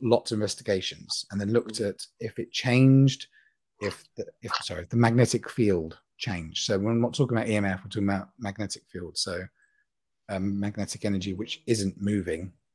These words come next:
Speaker 1: is a magnetic
Speaker 2: Yeah.
Speaker 1: field. Um, and what we were seeing was, um, occasionally you'd see spikes in one polarity or sometimes a switch to the other polarity field, so a north, a south field, which is present.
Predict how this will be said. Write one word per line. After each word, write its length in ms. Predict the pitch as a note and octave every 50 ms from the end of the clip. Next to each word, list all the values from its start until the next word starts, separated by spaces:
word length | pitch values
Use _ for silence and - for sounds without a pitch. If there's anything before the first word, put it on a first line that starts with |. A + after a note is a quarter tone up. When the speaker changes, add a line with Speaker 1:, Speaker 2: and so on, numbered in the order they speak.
| _ _ _
Speaker 1:
is 80 | F#2+ F#2+
a 40 | F#2
magnetic 280 | F#2+ F#2 G#2 A2+ G#2+
Speaker 2:
Yeah. 60 | F2 - -
Speaker 1:
field. 140 | - - - - _ _ _ _ - - - - - - _ _ - - - _ -
Um, 340 | A2 G#2+ G#2+ A2 A2 A2+ - - _
and 80 | - C3+
what 100 | E3+ F3+
we 80 | E3+
were 80 | D#3 C#3+
seeing 320 | B2 - D3 B2 A2 A2
was, 300 | G#2+ G#2+ G#2+ - - - _ -
um, 280 | A2+ A2+ G#2+ G#2 G#2 G2+
occasionally 600 | - - - D3+ F3 F#3+ E3 C3+ G#2 F2+ F2 F#2+
you'd 280 | G2 E2+ A2+ A2+ A2
see 220 | - - A#2+ A2 G#2+
spikes 880 | - - - - - - - D3 E3 E3 - - - - - - - - _ _ -
in 320 | B2+ A#2 A2+ G#2+ A2 - - B2
one 260 | A#2+ B2+ C3 C3 B2+
polarity 680 | B2 - G2 F2+ E2+ E2 E2+ - - F#2+ E2+ D#2+ _ _ _ _
or 400 | D3+ C3 A#2+ A#2 A#2 A#2 - - _ _
sometimes 440 | - - D3+ D3+ C#3 C#3+ C3 B2 A#2+
a 60 | -
switch 720 | - - - - - E3 F3 C#3 - - - - - - - _ _
to 140 | - - A#2+
the 120 | A2 B2+
other 160 | C3 C3+ D3 -
polarity 400 | - - G2+ F#2 F#2 G2 G2 G2
field, 300 | - C#3 A#2+ F2+ D#2 -
so 240 | - - G2 G2 -
a 20 | G2+
north, 400 | G2+ A2 G#2+ G2+ G2 - - -
a 60 | F#2+
south 340 | - - B2+ A#2 A#2 - -
field, 300 | - G2+ E2+ E2+ E2+ -
which 160 | - - -
is 60 | -
present. 400 | - - B2 A2+ G2 - - -